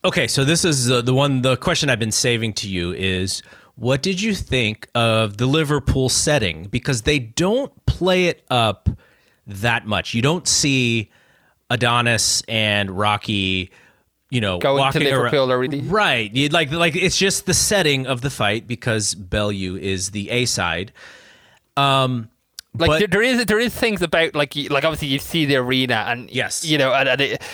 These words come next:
Speaker 2: you, you see the football shirts hanging up in the background when they're, when they're in the dress, dressing rooms and things like that. I think it was shot j-,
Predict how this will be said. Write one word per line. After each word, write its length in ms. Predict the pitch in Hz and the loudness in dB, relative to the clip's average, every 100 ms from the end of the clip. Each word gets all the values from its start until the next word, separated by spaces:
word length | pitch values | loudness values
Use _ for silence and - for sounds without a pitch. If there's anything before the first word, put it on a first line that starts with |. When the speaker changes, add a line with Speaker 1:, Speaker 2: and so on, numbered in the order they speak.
| - - | -12 -2
Speaker 2:
you, 140 | 160 | 0
you 220 | 165 156 | 2 0
see 300 | 143 - 151 | 0 2 2
the 80 | 135 | 0
football 500 | 120 156 - 156 131 | 0 -2 0 0 0
shirts 420 | 117 - 120 - | 0 0 0 -4
hanging 440 | - - 131 127 127 | -10 -4 -2 -2 0
up 220 | 123 - | -2 -2
in 100 | 143 | -2
the 100 | 127 | 0
background 800 | 123 127 - 139 123 110 113 117 | 0 -2 0 0 0 0 -4 -6
when 220 | - 139 | -2 0
they're, 160 | 120 135 - | 0 -2 -2
when 200 | 156 127 | -2 0
they're 100 | 123 | 0
in 80 | |
the 80 | 117 | 0
dress, 340 | 123 131 127 - 139 | 0 0 0 -4 -4
dressing 420 | 135 127 - 127 | 0 0 -2 -2
rooms 320 | 120 117 120 | -2 -2 -2
and 160 | 123 - - | -4 -4 -6
things 240 | 156 127 | -4 -2
like 80 | 127 | -2
that. 120 | 117 | 0
I 20 | 120 | 0
think 180 | 175 165 | 0 0
it 40 | |
was 220 | 143 139 | 0 2
shot 400 | - 151 127 - - - - | 2 2 0 -6 -16 -16 -12
j-, 120 | - | -8